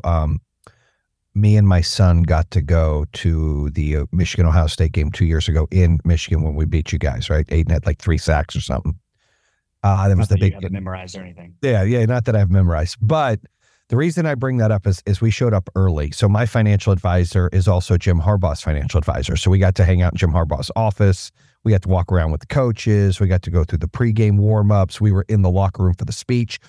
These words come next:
Speaker 1: We ran out to the stadium with the team. Like, I'm talking next level shit. We got to do all that. Got all videotaped. It's a, it's a, one of the best experience.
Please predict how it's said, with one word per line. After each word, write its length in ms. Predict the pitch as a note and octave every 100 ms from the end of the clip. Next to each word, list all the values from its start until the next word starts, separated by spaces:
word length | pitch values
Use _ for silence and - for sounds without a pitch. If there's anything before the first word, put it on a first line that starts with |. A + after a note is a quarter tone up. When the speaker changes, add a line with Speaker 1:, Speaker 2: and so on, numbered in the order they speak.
| _ -
Speaker 1:
We 80 |
ran 220 | A#2+ A2+ A2
out 180 | G#2
to 60 | -
the 80 | D2+
stadium 500 | - - C#3 C3+ B2+
with 120 | G#2
the 80 | F#2+
team. 320 | - C3+ B2+
Like, 220 | A2+ G2 -
I'm 100 | C#3
talking 400 | C#3 A#2 F#2 F#2+
next 320 | G#2+ A2 -
level 320 | A2 A2 A#2
shit. 420 | A2 - E2 C2+ - _ _ _
We 80 | A#2+
got 120 | A#2
to 80 | G#2+
do 160 | G#2 G#2
all 100 | G2+
that. 160 | E2
Got 140 | F#2+ F#2
all 160 | G#2
videotaped. 400 | F#2+ G2 G2+ G2
It's 100 | F#2
a, 80 | F#2+ F#2
it's 180 | - -
a, 60 |
one 220 | F#2 A#2
of 20 | B2
the 60 |
best 260 | G#2+ A2 -
experience. 640 | F#2+ - G2 G2 F2+ -